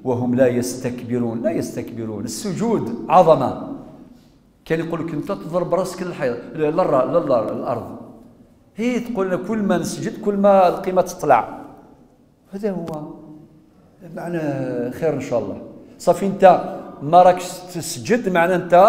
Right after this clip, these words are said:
شدني ولا نطيح ولا. هو السجود رفعة، السجود رفعة. ربي سبحانه قال:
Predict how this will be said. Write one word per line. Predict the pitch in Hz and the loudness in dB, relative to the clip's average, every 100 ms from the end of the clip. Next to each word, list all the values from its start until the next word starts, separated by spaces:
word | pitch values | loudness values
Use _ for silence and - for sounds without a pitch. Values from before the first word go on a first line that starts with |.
| 262 247 226 202 190 170 156 - - - - - - | 8 6 6 6 4 2 -2 -8 -16 -20 -20 -20 -14
شدني | - 131 165 | -8 -4 2
ولا | 190 208 285 | 4 6 4
نطيح | 190 147 127 | 4 6 6
ولا. | 120 101 90 82 90 98 98 - - _ _ _ _ _ - | 2 -4 -4 -6 -10 -14 -18 -20 -20 _ _ _ _ _ -10
هو | 302 | -6
السجود | 254 - 190 175 147 | -6 -6 -4 -2 0
رفعة، | 175 143 139 110 - - - - - - _ _ _ - | 2 6 8 6 0 -10 -16 -20 -20 -20 _ _ _ -14
السجود | - - 143 180 143 | -12 -8 -6 -4 -2
رفعة. | 143 - - 143 117 - - - - - | -2 -2 0 2 2 -2 -12 -16 -20 -6
ربي | 127 127 123 | -2 -2 -4
سبحانه | 131 117 - 120 113 | -10 -10 -6 -4 -4
قال: | - 123 123 107 123 | 0 2 2 -2 -10